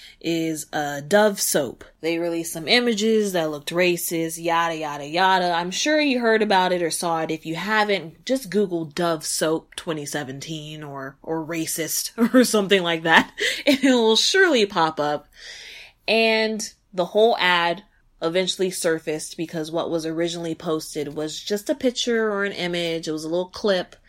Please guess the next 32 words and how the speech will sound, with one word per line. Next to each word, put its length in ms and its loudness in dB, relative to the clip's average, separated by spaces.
The 100 -2
whole 240 6
ad 280 4
came 300 -2
out. 640 0
They're 400 0
deeming 380 -4
it 100 -4
not 320 0
racist 520 -2
now. 560 -2
The 120 -10
black 460 -2
actress 840 -2
in 380 2
the 300 6
ad 380 0
was 200 -2
like, 240 -2
"No, 460 2
this 320 -2
was 380 -4
amazing. 720 0
I 140 0
felt 280 0
all 200 2
the 100 0
black 360 -4
girl 160 -4
magic 440 -2
on 200 -8
set. 640 -2